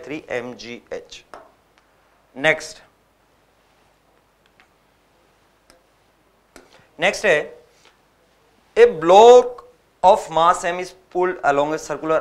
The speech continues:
arc by means of a constant horizontal force F as shown in figure। Work done by this force in pulling the block from A to B। देखो आप ये block को यहाँ से यहाँ तक लेके जा रहे हैं, constant force है, तो आपको सिर्फ इस force के कारण work कितना होगा? तो हमें पता है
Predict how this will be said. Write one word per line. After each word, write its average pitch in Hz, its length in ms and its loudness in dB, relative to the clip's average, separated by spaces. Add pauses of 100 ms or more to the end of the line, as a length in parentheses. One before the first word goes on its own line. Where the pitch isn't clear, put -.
(140)
arc 127 220 -2
by 123 180 -4
means 151 340 -14
of 147 160 -10
a 147 80 -10
constant 135 440 -14
horizontal 123 500 -14
force 123 260 -14 (220)
F 143 340 -12
as 127 140 -10
shown 123 240 -12
in 120 160 -14
figure। 101 320 -20 (180)
Work 165 260 -2
done 208 160 -6
by 175 160 2
this 170 240 -10
force 160 400 -8 (120)
in 147 200 -14 (200)
pulling 156 360 -6 (420)
the 147 100 -10
block 135 280 -6
from 139 260 -10
A 117 120 -12
to 117 140 -18
B। 101 140 -20
देखो 170 200 -2
आप 175 200 4
ये 170 100 -8
block 135 340 -6
को 156 100 -8
यहाँ 127 280 -8
से 143 300 -14
यहाँ 113 240 -12
तक 120 160 -12
लेके 101 200 -18
जा 95 100 -16
रहे 113 120 -16
हैं, 123 80 -20
constant 135 380 -10
force - 340 -16
है, 101 80 -14 (520)
तो 165 40 2
आपको 170 300 4
सिर्फ 196 300 -14
इस 208 180 -14
force 165 320 -6
के 185 120 -10
कारण 147 300 -2
work 120 220 -8
कितना 110 240 -18
होगा? 101 200 -12 (320)
तो 135 60 -6
हमें 156 140 -6
पता 151 220 -4
है 165 200 -4